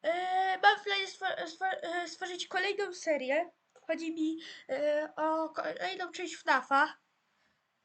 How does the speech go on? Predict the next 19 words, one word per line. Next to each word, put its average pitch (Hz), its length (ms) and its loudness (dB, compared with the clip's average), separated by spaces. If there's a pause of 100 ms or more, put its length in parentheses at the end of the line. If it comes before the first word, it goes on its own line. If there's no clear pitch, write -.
E, 320 520 2
podpowiedź 370 680 -6 (520)
The 339 60 -4
Bite 339 260 6
of 311 60 -4
eighty 311 220 2
seven. 220 300 -4 (300)
<laughs> - 300 -20
Dobra. 240 200 -20 (340)
E, 302 540 -14 (760)
planuję 359 340 4 (140)
zrobić 415 400 -4
też, 381 400 -4
e, 339 640 0
z-, 277 320 -14
twi-, 330 280 -10
streamy 370 420 -2
na 370 120 8
Twitchu 339 600 -2